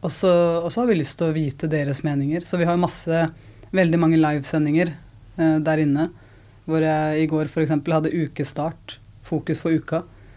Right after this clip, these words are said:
Eh, vi har meditasjoner på live, vi har visualiseringer på live, og vanlige fokustreninger,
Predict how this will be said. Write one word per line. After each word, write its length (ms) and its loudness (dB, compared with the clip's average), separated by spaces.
Eh, 240 4
vi 80 2
har 80 4
meditasjoner 760 -2
på 140 0
live, 320 0
vi 140 -2
har 100 2
visualiseringer 920 0
på 100 -4
live, 380 -2
og 460 0
vanlige 340 2
fokustreninger, 840 -4